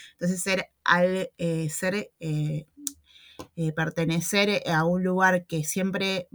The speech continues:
va a pos de ir un poco más, eh, y de algo más grande, eh, es como súper satisfactorio y enriquecedor en acompañar, digamos, como todo ese proceso, ¿no? Así que, mm, ahí en, en total acuerdo con Leti y,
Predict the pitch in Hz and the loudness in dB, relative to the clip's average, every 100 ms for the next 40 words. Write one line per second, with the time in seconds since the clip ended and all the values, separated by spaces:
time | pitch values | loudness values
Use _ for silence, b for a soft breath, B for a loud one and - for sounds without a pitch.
0 | - 165 175 175 180 180 170 165 180 - | 0 2 2 2 2 2 2 0 -4 -8
1 | - 185 180 196 196 185 185 185 196 - | -8 -6 -2 0 2 2 6 6 4 0
2 | - 170 156 156 147 160 156 160 180 180 | -6 -4 -2 -2 -2 -2 2 4 4 4
3 | 180 185 180 185 196 202 233 277 B B | 4 2 2 2 2 0 -2 -6 B B
4 | B _ 156 151 151 151 165 - 175 160 | B _ -2 0 0 -2 -4 -2 -2 -2
5 | 165 175 175 160 151 147 147 - 160 165 | -2 -2 -2 -4 -6 -8 -8 -4 -2 2
6 | 175 180 160 143 143 147 156 156 151 151 | 2 4 2 0 -2 -4 0 0 0 -4
7 | 151 156 160 180 175 156 151 147 139 143 | -6 -2 0 0 0 -2 -2 -2 -2 0
8 | 151 156 156 156 160 151 147 139 147 156 | 2 2 2 2 0 -2 -4 -4 -4 -4
9 | 160 151 - 139 156 - 143 151 - B | -4 -8 -8 -8 -8 -8 -10 -10 -10 B
10 | B B - 147 - 151 143 139 135 135 | B B -14 -12 -10 -6 -4 -2 -4 -6
11 | 135 135 131 _ _ _ - - 151 151 | -8 -10 -12 _ _ _ -20 -8 -2 0
12 | 156 160 165 147 143 147 151 147 143 156 | 0 -2 -2 0 0 -4 -4 -4 -2 -2
13 | 156 151 156 160 156 147 151 156 156 175 | -2 -2 -2 -2 -2 0 0 -2 -2 -2
14 | 175 143 139 135 - | -2 -2 -4 -6 -10